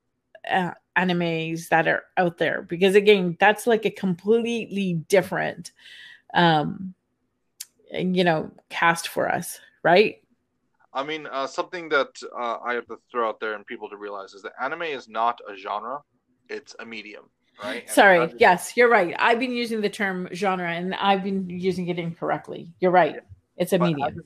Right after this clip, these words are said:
Speaker 2: yeah, yeah, as a medium, it, it, it can apply to a, a wide range of stuff from science fiction to fantasy to slice of life, dr-, drama sort of things, right? Um, and they all,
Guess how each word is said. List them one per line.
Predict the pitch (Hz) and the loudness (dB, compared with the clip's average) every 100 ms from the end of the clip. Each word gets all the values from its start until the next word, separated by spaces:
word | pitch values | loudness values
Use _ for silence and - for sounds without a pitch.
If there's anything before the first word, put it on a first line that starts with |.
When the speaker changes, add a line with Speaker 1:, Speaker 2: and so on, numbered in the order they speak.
| _ | _
Speaker 2:
yeah, | 123 - - | -20 -18 -12
yeah, | 113 107 | -10 -4
as | 143 156 | -4 -4
a | |
medium, | 120 113 113 139 175 160 | -10 -14 -12 -12 -12 _
it, | - 107 - | -20 -20 -16
it, | 117 - | -18 -18
it | 110 | -20
can | - 123 117 - | -20 -20 -20 -20
apply | - 135 127 | -10 -6 -6
to | 123 | -6
a, | 110 | -10
a | 104 110 | -10 -12
wide | 110 110 107 | -8 -8 -8
range | 107 107 | -18 -18
of | 104 | -18
stuff | - 104 - | -12 -14 -12
from | 101 92 | -18 -14
science | - 135 139 - | -6 -4 -6 -10
fiction | 131 113 131 | -12 -10 -16
to | 127 | -14
fantasy | 113 107 104 - 110 - | -12 -12 -14 -18 -20 -20
to | 107 104 | -20 -18
slice | - 139 - | -10 -6 -6
of | 151 | -8
life, | 110 117 123 _ _ _ _ _ _ | -4 -4 -4 _ _ _ _ _ _
dr-, | 123 - | -20 -10
drama | 123 113 110 104 | -6 -6 -6 -12
sort | 107 104 | -12 -16
of | - - | -18 -20
things, | 82 - | -20 -18
right? | 95 101 - | -16 -14 -12
Um, | 101 98 101 _ _ - _ _ _ | -10 -10 -12 _ _ -20 _ _ _
and | - 117 107 104 101 - | -12 -10 -10 -12 -18 -10
they | 117 | -4
all, | 123 143 | -2 -4